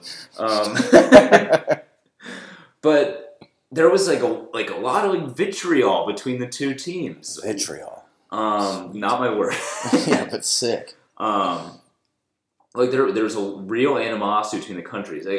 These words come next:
Speaker 1: I guess maybe we don't have that with Canada or something.
Speaker 2: No,
Speaker 1: But
Speaker 2: they're buddies to the north.
Speaker 1: Exactly. So I guess we just don't care,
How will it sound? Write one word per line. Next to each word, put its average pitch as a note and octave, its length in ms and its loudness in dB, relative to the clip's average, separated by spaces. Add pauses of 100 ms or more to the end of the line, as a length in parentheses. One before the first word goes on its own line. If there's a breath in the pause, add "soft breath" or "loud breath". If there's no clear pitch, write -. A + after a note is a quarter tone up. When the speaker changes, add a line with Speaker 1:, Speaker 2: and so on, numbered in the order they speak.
Speaker 1:
I G2 40 -4
guess A#2+ 260 -4
maybe G#2+ 160 -2
we A2 80 2
don't G#2+ 180 -4
have G#2 260 -6
that - 100 -6
with E2 140 -10
Canada G2+ 440 -8
or D#2 100 -10
something. D2+ 480 -14 (260)
Speaker 2:
No, A3 160 2
Speaker 1:
But C#3 120 6
Speaker 2:
they're - 160 0
buddies D3 280 2
to D#3+ 60 -4
the E3 100 -4
north. E3 360 -6
Speaker 1:
Exactly. B2 640 -6
So A2+ 440 -2
I A2 120 -4
guess - 640 -2
we A#2+ 100 -8
just B2+ 180 -8
don't A2+ 240 -4
care, G2+ 380 0